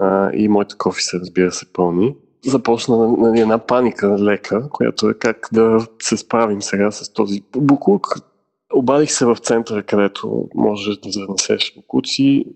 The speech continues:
Не работи заради локдауна. И единственият вариант остана да се обадя на общината тук,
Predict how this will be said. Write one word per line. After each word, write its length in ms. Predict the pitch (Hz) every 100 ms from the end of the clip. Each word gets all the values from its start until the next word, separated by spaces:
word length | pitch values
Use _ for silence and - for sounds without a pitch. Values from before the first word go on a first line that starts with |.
| _ 76 - -
Не 200 | 110 104
работи 420 | 95 98 101 -
заради 360 | 101 98 92 92
локдауна. 720 | 95 92 92 95 95 120 151 - _ _ _ -
И 320 | 139 143 131
единственият 600 | 120 131 - 117 107 98
вариант 380 | 95 92 110 117
остана 360 | - - 107 101
да 80 |
се 160 | 101 -
обадя 340 | 95 98 95
на 460 | 92 92 90 92 92
общината 640 | - - - 95 90 90 -
тук, 440 | - 92 - -